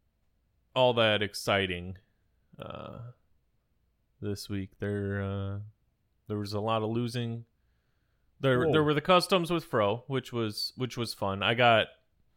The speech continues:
Speaker 1: you know, my, my team got beat by the store. We were on the classic Joust map. Um, I went into the jungle. I'm like, "Oh, I'm gonna come over here and get this red buff." 'Cause I think it was one of those ten K gold at level ten games, right?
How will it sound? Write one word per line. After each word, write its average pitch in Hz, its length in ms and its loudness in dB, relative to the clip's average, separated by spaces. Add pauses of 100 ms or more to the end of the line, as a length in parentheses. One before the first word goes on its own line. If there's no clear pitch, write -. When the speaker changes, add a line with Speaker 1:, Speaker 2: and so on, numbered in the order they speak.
(680)
Speaker 1:
you 147 140 2
know, 127 200 6
my, 120 200 4
my 127 200 4
team 190 320 2
got 160 220 6
beat 135 200 0
by 131 140 6
the 131 100 2
store. 107 500 0
We 117 160 -2
were 113 120 2
on 113 120 -2
the 107 80 -6
classic 120 480 -4
Joust 101 360 -2
map. 90 260 -4 (220)
Um, 95 480 -4 (260)
I 160 120 12
went 156 200 6
into 131 220 0
the 117 100 -2
jungle. 98 540 -2 (340)
I'm 120 180 -2
like, 104 280 0
"Oh, 113 600 4 (140)
I'm 123 120 -6
gonna 123 160 -2
come 117 240 -4
over 104 200 -2
here 104 220 -2
and 95 120 -4
get 92 180 -2
this - 240 -10
red 123 240 2
buff." 90 380 -2 (1300)
'Cause 123 180 -2
I 127 80 4
think 151 200 0
it 151 60 0
was 120 160 0
one 117 160 -2
of 110 40 -2
those 101 260 -2
ten 110 260 -4
K 107 220 0
gold 98 280 -6
at 90 100 -6
level 90 240 -6
ten 95 280 -8
games, 87 320 -10
right? 98 240 -2